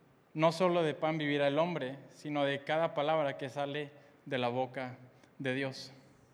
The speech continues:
Ahora, son palabras muy bonitas, pero ¿qué significan?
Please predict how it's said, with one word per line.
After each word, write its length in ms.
Ahora, 160
son 180
palabras 340
muy 140
bonitas, 460
pero 220
¿qué 120
significan? 600